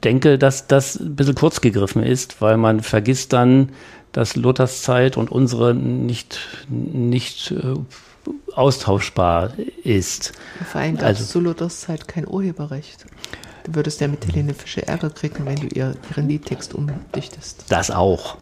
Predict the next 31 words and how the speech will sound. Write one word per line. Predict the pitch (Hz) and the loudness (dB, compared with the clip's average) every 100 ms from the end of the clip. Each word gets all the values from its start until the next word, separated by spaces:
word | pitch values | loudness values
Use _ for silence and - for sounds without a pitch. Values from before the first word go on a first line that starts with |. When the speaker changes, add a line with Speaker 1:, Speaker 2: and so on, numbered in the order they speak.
| _ | _
Speaker 1:
Ich | 143 - | 2 4
meinte | 143 147 | 6 4
es | 147 139 | 4 4
noch | 143 - | 4 6
in | 147 | 4
einer | 135 131 123 - | 6 4 2 2
anderen | 139 147 117 107 104 | 4 6 6 4 4
Weise, | 95 101 107 | 4 4 4
nämlich, | 107 107 113 120 113 - - - - | 4 4 6 6 4 -6 -20 -20 -6
dass | - 117 - - | 0 0 0 2
der | 117 | 4
mittelalterliche | 127 135 135 135 131 131 123 117 | 4 2 4 4 4 4 4 6
Mensch | 110 123 127 - - _ _ - - - | 6 4 2 -4 -6 _ _ -20 -20 -8
sich | - 120 | -2 0
selber | - 107 135 135 - | 4 4 6 4 4
in | 143 | 4
einer | 127 120 107 | 4 4 4
Welt | 107 143 | 4 2
verstand, | - 139 - 127 139 131 - | 2 -2 2 4 6 4 2
die | 127 131 | 2 2
Abbild | 143 - 143 139 | -2 6 6 6
und | 131 113 | 4 4
Gleichnis | 110 120 - 131 - - - | 4 4 2 0 -2 -4 0
der | 113 | 2
göttlichen | 156 127 - 101 90 90 90 | 2 2 2 2 2 0 4
Welt | 95 98 - | 6 4 2
ist. | 85 85 - - - - - - - - | -4 -4 -6 -14 -16 -20 -18 -18 -20 -18
Das | - 107 | -8 0
heißt, | 104 123 120 - - - | 4 4 2 -6 -6 2
wenn | 120 123 | 4 4
er | - 120 110 104 127 | 4 4 6 4 -2